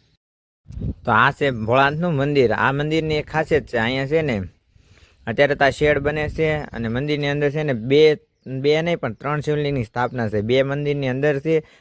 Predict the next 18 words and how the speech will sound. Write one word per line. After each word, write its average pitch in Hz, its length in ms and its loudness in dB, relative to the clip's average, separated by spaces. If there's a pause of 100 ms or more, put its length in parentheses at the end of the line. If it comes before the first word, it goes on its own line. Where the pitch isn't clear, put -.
(140)
અને 107 120 -2
ગર્ભગૃહની 127 640 0
બહાર 120 280 2
છે. 117 120 -6
અહીંયા 117 160 -2
સ્મશાન 139 540 -4
છે 147 300 0 (540)
અને 117 180 -4
આ 123 100 0
મસ્ત 131 420 -4 (140)
છે 151 240 0 (420)
અહીંયા 135 460 -2 (240)
ભોળાનાથના 123 360 0
મંદિરનો 120 340 -2
નજારો. 110 680 0 (420)
આ 107 80 -2
બગીચો 131 520 -2
છે, 143 320 0